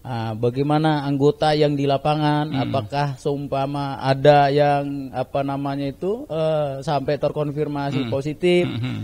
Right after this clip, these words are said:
Speaker 1: Kemudian aktivitas mereka apakah menjadi terganggu
Speaker 2: Hmm,
Speaker 1: karena
Speaker 2: hmm.
Speaker 1: masalah pandemi ini, Pak Dir?
Speaker 2: Hmm. Memang kita untuk anggota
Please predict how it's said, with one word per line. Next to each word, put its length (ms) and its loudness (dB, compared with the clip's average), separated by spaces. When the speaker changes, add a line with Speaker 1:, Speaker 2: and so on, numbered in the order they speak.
Speaker 1:
Kemudian 720 2
aktivitas 560 -4
mereka 640 -2
apakah 400 -6
menjadi 340 -6
terganggu 720 4
Speaker 2:
Hmm, 140 -4
Speaker 1:
karena 240 0
Speaker 2:
hmm. 80 -2
Speaker 1:
masalah 240 -2
pandemi 400 -4
ini, 100 -4
Pak 160 -2
Dir? 140 -4
Speaker 2:
Hmm. 100 -12
Memang 440 4
kita 560 2
untuk 300 2
anggota 880 2